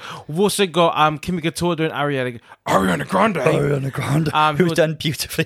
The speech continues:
Speaker 2: by
Speaker 1: by
Speaker 2: Plastic Tiara. <laughs>
Speaker 1: And
Speaker 2: In
Speaker 1: Tatiana.
Speaker 2: No, well, I'm saying, pla-, I'm joking about Plastique 'cause she just did it in that
Speaker 1: Oh,
Speaker 2: skit.
Speaker 1: yeah.
Speaker 2: But Tatiana actually did it and found it really hard to make her funny.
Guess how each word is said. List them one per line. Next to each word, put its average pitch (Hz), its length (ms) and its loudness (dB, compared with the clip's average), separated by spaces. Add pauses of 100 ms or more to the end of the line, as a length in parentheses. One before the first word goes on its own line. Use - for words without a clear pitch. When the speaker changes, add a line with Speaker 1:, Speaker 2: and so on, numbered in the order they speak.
(140)
Speaker 2:
by 180 80 4
Speaker 1:
by - 80 -2
Speaker 2:
Plastic 180 500 0
Tiara. - 1400 -2
<laughs> - 40 -20 (640)
Speaker 1:
And 202 160 0
Speaker 2:
In 185 100 6
Speaker 1:
Tatiana. 156 600 -4
Speaker 2:
No, 143 160 2
well, 120 220 2
I'm 131 160 0
saying, 123 220 2
pla-, 127 160 2 (140)
I'm 135 120 -2
joking 117 360 2
about 98 220 2
Plastique 98 420 -4
'cause 101 140 -6
she - 120 -10
just 101 180 -4
did 90 160 -2
it 85 80 -2
in 95 80 -6
that 151 120 -6
Speaker 1:
Oh, 156 120 6
Speaker 2:
skit. 131 100 0
Speaker 1:
yeah. 90 220 0 (400)
Speaker 2:
But 120 160 2
Tatiana 117 500 2
actually - 320 -6
did 117 220 0
it 98 120 -2
and 123 160 -4
found 135 300 2
it 139 60 2
really 120 400 0
hard 120 280 2
to - 100 -4
make 120 200 0
her 120 100 2
funny. 110 520 0